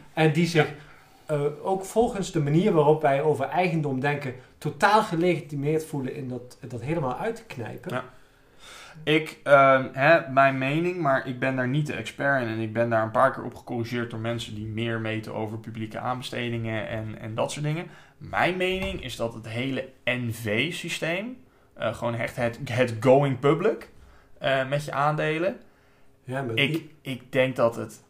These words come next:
Speaker 2: ik denk dat het in het begin al een dramatisch slecht systeem
Speaker 1: Maar even
Speaker 2: is.
Speaker 1: voor de duidelijkheid, want ik weet even niet wat hier nou precies gebeurt. Wat bedoel je precies met aanbesteden?
Speaker 2: Nee, ik bedoel meer, eh, het, het I P O, het public gaan van je bedrijf. Van, joh,
Speaker 1: Ja,
Speaker 2: ik,
Speaker 1: dat is
Speaker 2: ik
Speaker 1: iets anders als aanbesteden, hè?
Speaker 2: Eh, ja,
Speaker 1: Ja.
Speaker 2: weet ik, weet
Speaker 1: Ja,
Speaker 2: ik, weet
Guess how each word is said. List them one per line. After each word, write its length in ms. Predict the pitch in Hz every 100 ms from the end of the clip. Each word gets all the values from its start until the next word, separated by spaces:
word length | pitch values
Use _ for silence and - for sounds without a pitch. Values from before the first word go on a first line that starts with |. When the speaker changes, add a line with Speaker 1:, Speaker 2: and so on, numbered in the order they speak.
| -
Speaker 2:
ik 180 | 123 117
denk 200 | 110 110
dat 100 | 107
het 220 | 107 110 -
in 180 | 117
het 100 | 110
begin 320 | 107 - 139 143
al 260 | 110 110
een 100 | 113
dramatisch 720 | 107 104 101 107 113 113 -
slecht 220 | - 113 -
systeem 280 | - 120
Speaker 1:
Maar 80 | 131
even 180 | 151 156
Speaker 2:
is. 60 | 156
Speaker 1:
voor 120 | 156
de 100 | 143
duidelijkheid, 460 | 151 135 110 120
want 120 | 147 156
ik 20 |
weet 80 | 165
even 120 | -
niet 100 | 160
wat 120 | - -
hier 120 | 139
nou 140 | 127
precies 300 | 120 - 123
gebeurt. 460 | - 117 113 117 - -
Wat 180 | 131
bedoel 160 | 151 196
je 80 | 185
precies 220 | - 165
met 140 | 156
aanbesteden? 600 | - 147 143 120 120 143 165
Speaker 2:
Nee, 200 | 175 160
ik 220 | 160 147
bedoel 140 | 165
meer, 160 | 170 -
eh, 200 | 151 147
het, 200 | 147 -
het 200 | 147 139 147
I 120 | 156
P 200 | 151 151
O, 120 | 143 110
het 220 | 104 -
public 320 | 175 139 135
gaan 260 | 143 131 123
van 120 | 120
je 80 | 113
bedrijf. 420 | 131 131 101 -
Van, 100 | 113
joh, 120 | 131
Speaker 1:
Ja, 100 | 143 143
Speaker 2:
ik, 60 |
Speaker 1:
dat 80 | 123
is 40 | 117
Speaker 2:
ik 40 |
Speaker 1:
iets 80 | 143
anders 220 | 147 143
als 160 | 120 -
aanbesteden, 560 | 127 113 - 110 117
hè? 100 | 117 110
Speaker 2:
Eh, 140 | 127
ja, 260 | 127 147 139
Speaker 1:
Ja. 60 |
Speaker 2:
weet 180 | 135 131
ik, 140 | 104
weet 200 | - 98
Speaker 1:
Ja, 60 | 117
Speaker 2:
ik, 60 |
weet 120 | 95